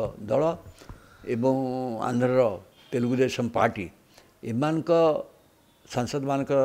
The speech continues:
ସମର୍ଥନ ବିନା ସରକାର ରହିପାରିବ ନାହିଁ। ତେଣୁ ବିହାର ଓ ଆନ୍ଧ୍ରପ୍ରଦେଶକୁ ସ୍ୱତନ୍ତ୍ର ଭାବରେ ଏଥିରେ ସୁବିଧା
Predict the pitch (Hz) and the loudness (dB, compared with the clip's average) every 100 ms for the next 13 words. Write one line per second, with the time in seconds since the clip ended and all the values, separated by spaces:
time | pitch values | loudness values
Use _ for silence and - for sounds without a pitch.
0 | 131 - 117 131 135 147 127 131 151 - | 2 -4 -2 -2 0 -2 -2 -2 -2 -4
1 | - _ _ _ _ _ - 135 - 147 | -12 _ _ _ _ _ 0 0 4 4
2 | 135 139 127 104 101 95 98 156 _ - | 4 6 4 4 0 -2 -8 -12 _ -20
3 | _ _ _ - - 170 190 202 185 - | _ _ _ -14 -2 0 2 0 -2 -6
4 | - _ _ _ 107 131 156 185 202 196 | -14 _ _ _ 0 4 4 4 4 4
5 | 190 131 131 143 151 143 - 202 202 151 | 4 4 0 0 0 -2 -4 -6 -4 -6
6 | 120 202 202 147 135 120 104 - _ _ | 0 2 4 4 4 4 -2 -8 _ _
7 | - - 120 151 - 123 143 | -18 -8 -2 -2 0 0 0